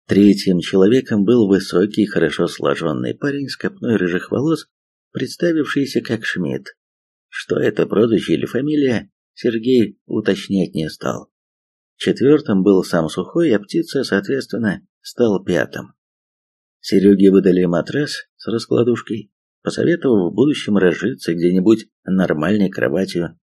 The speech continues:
ну или на худой конец мастерить ее самому,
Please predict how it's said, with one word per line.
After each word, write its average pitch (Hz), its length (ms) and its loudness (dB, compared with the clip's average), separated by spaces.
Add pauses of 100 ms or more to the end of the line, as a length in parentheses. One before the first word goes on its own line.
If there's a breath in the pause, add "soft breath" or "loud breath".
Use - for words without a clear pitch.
(360)
ну 160 240 2
или 156 280 4
на 131 120 0
худой 117 300 0
конец 95 400 -4
мастерить 82 560 -2
ее 65 160 0
самому, 127 540 -4